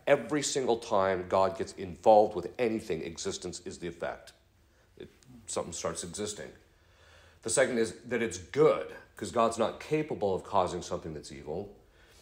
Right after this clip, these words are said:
And third, that it's perfect on the side of the cause. Now, there can be ancillary causes, or, uh, there can be secondary causes which block or which he allows to block the effect in creation.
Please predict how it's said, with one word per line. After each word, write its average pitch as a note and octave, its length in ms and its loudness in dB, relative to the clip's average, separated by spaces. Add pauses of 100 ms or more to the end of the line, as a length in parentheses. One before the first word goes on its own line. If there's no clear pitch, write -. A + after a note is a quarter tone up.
(260)
And G2+ 260 -4
third, B2+ 440 2
that A#2 120 2
it's A2+ 200 2 (100)
perfect - 800 2 (100)
on G2+ 140 0
the G2+ 100 -2
side G#2 320 2
of F2 80 -4
the F2+ 60 -6
cause. D2+ 720 0 (760)
Now, A2+ 140 8
there G#2+ 140 6
can D#3+ 380 6
be A2+ 500 -2
ancillary G#2 800 0
causes, F#2+ 680 0 (140)
or, F2+ 240 0
uh, D#2+ 360 -2 (260)
there F#2 100 -8
can A#2 240 0
be G2 180 -4
secondary G2+ 540 -2
causes B2 640 0 (320)
which G#2 300 -4
block G#2 640 0 (420)
or A#2 100 0
which A2+ 200 0
he A#2 100 -2
allows F#2+ 680 6
to F2+ 260 -6
block F2+ 540 0 (360)
the G#2 80 -6
effect G#2+ 520 0
in G#2+ 120 -8
creation. F#2+ 760 -4